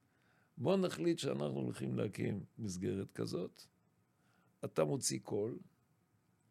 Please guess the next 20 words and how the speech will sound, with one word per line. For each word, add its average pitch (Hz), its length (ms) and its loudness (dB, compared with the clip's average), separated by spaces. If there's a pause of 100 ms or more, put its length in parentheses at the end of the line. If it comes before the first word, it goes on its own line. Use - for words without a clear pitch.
(320)
ונראה 131 440 2
קודם 160 300 -4
כל 151 200 -2
מה 123 200 -2
התגובה. - 420 -8 (440)
אבל 104 160 -6
צריך - 240 -4
כמובן 113 380 0
לכתוב - 280 -6
איזה 92 180 -6
תוכנית, 85 760 0
איזה 98 300 -6
משהו 123 340 -6
ככה 113 240 -6
בסיסי - 480 0
שאנשים 110 640 -4
יגידו. - 320 -4 (560)
מתוך 113 420 6
חופש 151 460 2
גמור, 170 720 6